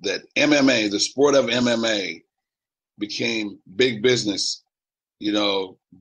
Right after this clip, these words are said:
back in two thousand and nine, two thousand and ten, when, when the U F C really started expanding out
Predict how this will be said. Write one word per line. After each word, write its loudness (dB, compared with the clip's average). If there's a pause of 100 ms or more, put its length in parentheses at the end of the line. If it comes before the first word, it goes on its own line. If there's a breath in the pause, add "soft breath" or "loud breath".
(140)
back -2
in -4
two -6
thousand -2 (380)
and -4
nine, -2 (240)
two -4
thousand 0
and -8
ten, -2 (300 loud breath)
when, 0 (120)
when -2
the -2
U 4
F 2
C 0
really 4
started 0
expanding -2
out 0